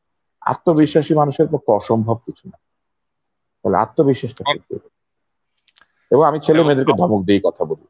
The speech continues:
Speaker 1: আমি মনে করি আমি তাদের বড় ভাই, আমি তাদের uncle, আমি তাদের নানা দাদা, আমি তাদেরকে ধমক দেওয়ার অধিকার রাখি। ফলে আমি
Speaker 2: অবশ্যই।
Speaker 1: জোরালো ধমক দিই। হ্যাঁ, আমি জোরালো
Speaker 2: আপনি
Speaker 1: ধমক
Speaker 2: দেন।
Speaker 1: দিই, তা আমি ভালোবেসে দিই।
Speaker 2: হ্যাঁ,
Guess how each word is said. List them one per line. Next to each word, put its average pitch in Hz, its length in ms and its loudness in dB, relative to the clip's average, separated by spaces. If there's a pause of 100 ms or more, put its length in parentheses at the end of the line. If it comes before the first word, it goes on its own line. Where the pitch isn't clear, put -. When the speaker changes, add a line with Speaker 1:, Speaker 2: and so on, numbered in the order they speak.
(280)
Speaker 1:
আমি 131 240 0
মনে 160 200 2
করি 151 220 4
আমি 131 180 2
তাদের 135 260 2
বড় 123 260 2
ভাই, 113 260 2
আমি 104 180 0
তাদের 104 260 2
uncle, 107 420 0
আমি 98 200 -2
তাদের 107 280 0 (380)
নানা 107 300 0
দাদা, 101 340 2 (280)
আমি - 300 0
তাদেরকে 113 320 0
ধমক 104 340 0
দেওয়ার 113 160 4
অধিকার 117 440 2
রাখি। - 260 -12 (400)
ফলে 131 200 0
আমি 131 280 2
Speaker 2:
অবশ্যই। 208 240 2
Speaker 1:
জোরালো 135 240 4
ধমক 85 260 -8
দিই। - 220 -20 (180)
হ্যাঁ, 90 120 0
আমি 117 260 0
জোরালো 147 360 2
Speaker 2:
আপনি 120 240 0
Speaker 1:
ধমক 175 100 -6
Speaker 2:
দেন। 147 100 0
Speaker 1:
দিই, - 80 -6 (520)
তা 143 80 2
আমি 143 160 0
ভালোবেসে 117 520 0
দিই। 71 140 -16 (1400)
Speaker 2:
হ্যাঁ, 87 160 -10